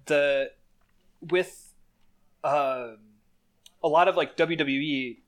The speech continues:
it's a cliche at this point that commentary doesn't really matter. Like, you don't need to listen to it. Like, it, it doesn't add a lot to the match. Occasionally we'll add some things.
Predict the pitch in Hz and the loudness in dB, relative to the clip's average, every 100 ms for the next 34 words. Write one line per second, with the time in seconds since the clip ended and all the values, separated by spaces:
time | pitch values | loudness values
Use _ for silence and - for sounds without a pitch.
0 | _ - 143 - - 151 - 160 - 160 | _ -10 -8 -8 -8 -8 -4 -2 2 2
1 | 151 - 139 123 123 - - 143 143 143 | 0 -4 -4 -4 -8 -4 0 0 0 -2
2 | 135 127 127 131 127 131 110 113 127 147 | -2 -2 -4 -4 -8 -6 -6 -4 -4 -4
3 | 151 123 113 - 127 127 113 - 123 123 | -6 -8 -8 -10 -10 -10 -12 -8 -6 -6
4 | 123 117 117 - 120 127 113 110 _ _ | -10 -12 -10 -12 -12 -12 -12 -12 _ _
5 | _ - 110 - 110 _ - - 139 131 | _ -8 -8 -10 -18 _ -20 -4 -2 -2
6 | 131 113 120 117 117 - 120 110 113 113 | -4 -2 -2 0 -2 -4 -12 -14 -10 -8
7 | 113 - - - - - _ - - 151 | -8 -10 -16 -16 -20 -20 _ -14 -4 -2
8 | 139 139 135 123 117 117 113 113 113 107 | -2 -4 -4 -2 -2 -2 -6 -16 -16 -16
9 | 110 - | -16 -20